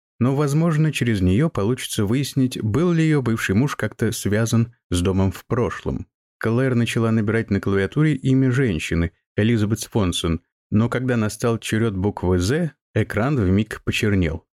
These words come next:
На секунду Клэр подумала, что зарядка её ноутбука отсоединилась от сети,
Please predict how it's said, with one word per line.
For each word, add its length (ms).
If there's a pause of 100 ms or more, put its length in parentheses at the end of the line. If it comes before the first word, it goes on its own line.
(200)
На 160
секунду 480
Клэр 280
подумала, 540
что 300
зарядка 480
её 160
ноутбука 680
отсоединилась 640
от 100
сети, 440